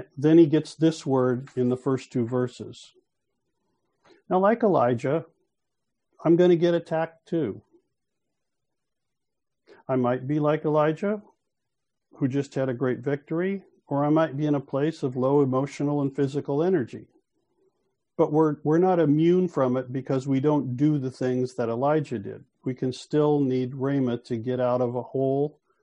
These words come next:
or to get out from under an attack. Verses three and four.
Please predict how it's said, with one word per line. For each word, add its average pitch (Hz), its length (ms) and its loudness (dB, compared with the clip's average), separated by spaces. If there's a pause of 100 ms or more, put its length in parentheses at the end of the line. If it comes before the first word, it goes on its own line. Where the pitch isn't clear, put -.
(280)
or 127 220 0
to 127 160 -6
get 127 240 -2
out 127 280 0
from 123 180 -4
under 123 260 0
an 120 100 -2
attack. 120 540 -8 (2750)
Verses 139 420 -2
three 143 280 -2
and 131 160 -2
four. 113 460 -6